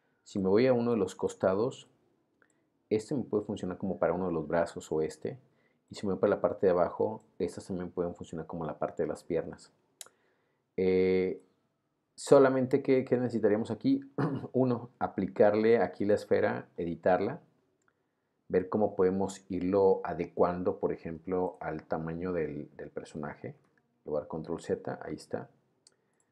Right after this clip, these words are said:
Y aquí, por ejemplo, una de las cosas que podemos hacer es, este, comenzar a editarlo.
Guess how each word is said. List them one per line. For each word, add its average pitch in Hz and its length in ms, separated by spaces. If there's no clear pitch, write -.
Y 92 80
aquí, - 200
por 107 180
ejemplo, 113 760
una 104 220
de 104 40
las 95 180
cosas 101 200
que - 80
podemos 95 340
hacer - 380
es, 104 380
este, 104 280
comenzar 98 360
a 104 40
editarlo. 101 560